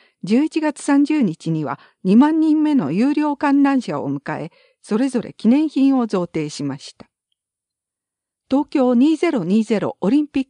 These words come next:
ク・パラリンピック一千日前記念イベントを開催。十月二十八日、新宿コズミックセンターで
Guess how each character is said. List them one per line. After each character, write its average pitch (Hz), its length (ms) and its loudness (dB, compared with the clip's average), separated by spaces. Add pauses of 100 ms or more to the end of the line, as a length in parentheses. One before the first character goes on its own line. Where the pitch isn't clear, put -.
ク・ - 220 -4
パ 208 140 -4
ラ 277 100 0
リ 254 100 4
ン 247 100 2
ピ 233 160 -8
ッ - 40 -8 (140)
ク - 140 -8 (360)
一 202 100 -4
千 311 320 2
日 285 240 0
前 247 300 2
記 214 160 4
念 302 240 6
イ 302 60 2
ベ 262 160 0
ン 170 60 -4
ト 127 180 -6
を - 80 -10
開 147 240 -8
催。 - 320 -14 (880)
十 240 180 0
月 320 260 -2
二 302 140 2
十 226 180 -2
八 175 280 -6
日、 175 340 -8 (200)
新 294 260 4
宿 - 220 -6
コ 233 140 -2
ズ 285 120 -2
ミ 302 120 0
ッ - 60 -16
ク - 80 -20
セ 262 160 0
ン 254 60 2
タ 156 220 -8
ー 135 40 -8
で 147 160 -10